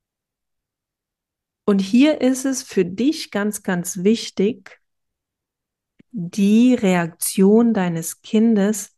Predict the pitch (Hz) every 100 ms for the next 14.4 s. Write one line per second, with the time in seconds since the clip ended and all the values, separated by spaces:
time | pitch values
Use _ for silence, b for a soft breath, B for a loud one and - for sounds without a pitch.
0 | _ - 180 196 220 - _ _ _ _
1 | _ _ - 190 156 _ - 247 - -
2 | - 233 _ - 208 208 208 208 208 170
3 | 165 _ 208 220 220 - 190 190 190 -
4 | 170 - - 180 - - - 180 180 180
5 | - - - - - - 175 208 _ _
6 | B B B - 180 214 262 302 294 294
7 | - 226 226 226 262 233 - - 202 226
8 | 240 233 254 240 233 _ - 226 247 254
9 | 254 240 247 220 165 170 160 - 170 165
10 | 160 160 - 175 175 233 _ _ _ _
11 | 165 165 165 190 196 220 214 196 190 -
12 | 180 190 202 190 170 175 185 180 175 196
13 | 190 190 180 165 185 180 185 170 156 -
14 | 170 - 175